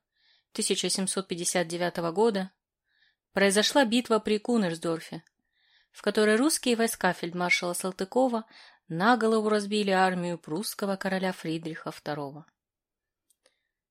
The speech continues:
Фельдмаршал Салтыков, старичок в белом ландмилицком мундире, пожевал обритыми запалыми губами и глянул через стол,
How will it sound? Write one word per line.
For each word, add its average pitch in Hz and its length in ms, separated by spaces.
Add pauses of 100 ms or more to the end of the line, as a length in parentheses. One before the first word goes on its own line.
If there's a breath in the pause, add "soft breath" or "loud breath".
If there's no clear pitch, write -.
Фельдмаршал 247 580
Салтыков, 262 720 (720)
старичок 202 600
в 175 100
белом 185 320
ландмилицком 185 680
мундире, 180 600 (920 soft breath)
пожевал 226 460
обритыми 254 420
запалыми 220 500
губами 196 640
и 233 120
глянул 226 400
через 208 360
стол, 156 420